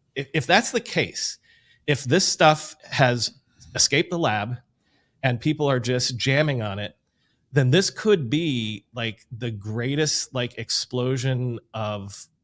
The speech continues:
software and tech creativity of our lifetimes, certainly since Web two point zero, because it's like, if it's not gonna be owned by the big folks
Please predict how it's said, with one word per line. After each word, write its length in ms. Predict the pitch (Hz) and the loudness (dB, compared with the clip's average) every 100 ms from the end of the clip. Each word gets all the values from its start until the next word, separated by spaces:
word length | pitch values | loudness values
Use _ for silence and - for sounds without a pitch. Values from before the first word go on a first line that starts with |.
| _ - | _ -4
software 800 | - 127 127 135 120 117 110 - | 0 0 -2 -2 -2 -2 -6 -8
and 140 | 117 107 | -10 -4
tech 200 | 131 - | -4 -2
creativity 760 | 120 110 123 117 110 101 - - | -4 -4 -4 -4 -4 -6 -8 -8
of 200 | 113 113 | -6 -2
our 120 | 113 | -4
lifetimes, 680 | 95 113 123 - - - - - | -4 -6 -8 -12 -18 -16 -14 -2
certainly 360 | 175 190 151 | 2 2 2
since 220 | 127 110 | -2 -4
Web 180 | 123 104 | -4 -6
two 120 | - | -6
point 200 | 107 101 | -8 -6
zero, 360 | 98 123 85 71 _ _ _ _ _ - | -4 -4 -6 -10 _ _ _ _ _ -8
because 520 | 135 143 127 127 117 | -2 2 2 2 -2
it's 240 | 135 131 - | -4 -4 -2
like, 480 | 120 117 120 - - _ _ _ _ _ _ | -2 -2 -6 -18 -20 _ _ _ _ _ _
if 160 | 131 131 | -4 -2
it's 160 | 147 | 0
not 220 | 151 165 208 | 4 4 4
gonna 120 | 220 | 2
be 120 | 190 | 2
owned 180 | 165 160 | 2 4
by 120 | 143 | 2
the 80 | 131 | 2
big 240 | 120 110 | 0 -2
folks 480 | - 98 90 - - | -2 -6 -6 -8 -6